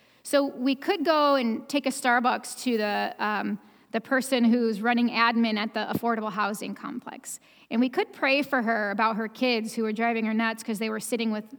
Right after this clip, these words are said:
her <laughs> doing their homework on, online at school while she was trying to work as a single mom. We could say, "Hey, how can I help you with your kids today?" We, we could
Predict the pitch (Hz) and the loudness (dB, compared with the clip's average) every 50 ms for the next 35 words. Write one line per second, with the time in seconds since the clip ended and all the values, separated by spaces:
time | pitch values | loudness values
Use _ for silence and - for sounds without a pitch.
0 | _ - - 240 240 220 233 - - 302 294 - - - - - 208 - 226 226 | _ -6 -4 -2 0 0 -2 4 6 6 6 6 4 -2 -10 -10 -6 0 2 4
1 | 269 294 269 269 262 240 240 220 254 262 262 254 247 254 240 220 - 220 226 226 | 4 6 6 6 6 6 6 6 6 6 6 6 4 4 2 0 0 2 2 2
2 | 220 220 - 208 185 202 240 247 247 247 240 233 240 233 233 220 220 - - - | 2 0 -4 -2 0 2 4 4 4 4 4 4 2 2 0 0 -2 -6 -4 0
3 | 285 285 254 240 226 247 233 233 - 285 269 262 - - 269 254 240 240 226 220 | 2 2 2 4 4 4 2 2 2 0 0 0 0 2 2 2 2 2 0 0
4 | 226 233 247 226 196 196 - 226 214 233 226 - - 233 226 220 226 202 202 208 | 0 0 0 0 -2 -2 -4 -4 -4 -2 -4 -2 2 2 2 4 2 0 0 0
5 | 208 196 - - 214 208 - - - - - - - - - 277 269 - 359 466 | -2 -2 -4 -6 -8 -8 -10 -12 -20 -20 -20 -20 -10 -2 -2 -2 0 2 2 0
6 | - - - 302 269 269 254 320 311 294 262 285 294 294 302 294 262 254 254 240 | 2 2 4 4 4 4 4 2 2 4 4 2 4 4 4 4 6 6 4 4
7 | 240 269 285 277 262 233 226 - 226 214 208 - 247 240 220 - - - 214 - | 2 2 2 2 2 2 0 0 -4 -6 -4 -4 -2 -2 -2 -4 -6 -10 -10 -10
8 | - - - - - - _ _ _ _ _ _ _ _ _ _ _ _ - _ | -10 -10 -12 -12 -14 -16 _ _ _ _ _ _ _ _ _ _ _ _ -16 _
9 | - 285 262 - - - 277 294 - - - - 466 466 427 381 349 285 - | -2 -2 -2 -2 -4 -2 -2 -2 -2 0 0 0 2 4 4 4 4 2 -2